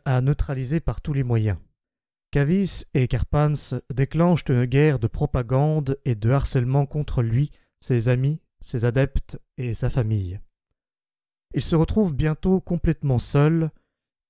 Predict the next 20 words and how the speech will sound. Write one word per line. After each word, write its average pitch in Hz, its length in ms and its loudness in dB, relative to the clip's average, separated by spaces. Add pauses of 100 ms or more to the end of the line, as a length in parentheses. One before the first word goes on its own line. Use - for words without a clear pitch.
et 143 220 4
demande 156 400 2
de 127 140 2
l'aide 135 600 2
à 127 220 0
Ahura 143 260 2
Mazda. « 104 540 -4 (1800)
Vers 151 400 2
quelle 180 200 2
terre 180 540 4
me 156 160 4
tourner 165 680 0 (500)
et 139 180 4
où 190 220 6
trouver 165 640 2
mon 156 220 2
refuge ? 151 680 2 (800)
Ma 127 200 2
famille 151 600 2
m'abandonne 131 880 2